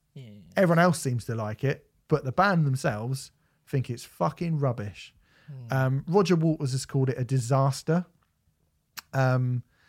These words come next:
Speaker 2: Dave Gilmour was asked what he thinks of either side in an interview back in nineteen ninety-four. He said, "I think both are horrible.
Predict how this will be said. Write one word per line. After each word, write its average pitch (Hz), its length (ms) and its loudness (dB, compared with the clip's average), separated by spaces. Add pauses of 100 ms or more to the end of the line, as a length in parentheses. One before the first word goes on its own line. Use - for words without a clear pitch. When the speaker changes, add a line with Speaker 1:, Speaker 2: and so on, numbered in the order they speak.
(320)
Speaker 2:
Dave 165 280 4
Gilmour 151 340 6
was 139 120 4
asked 139 240 4
what 147 100 -8
he 127 60 -6
thinks 143 280 0
of 120 140 -4
either 131 240 4
side 123 480 0 (140)
in 127 120 -2
an 127 100 2
interview 127 500 0 (100)
back 123 240 -6
in 123 160 0
nineteen 127 360 -2
ninety-four. 127 440 -4
He 123 60 -2
said, 123 200 -4
"I 117 60 -2
think - 260 -8
both 143 260 2
are 135 40 -2
horrible. 123 600 -2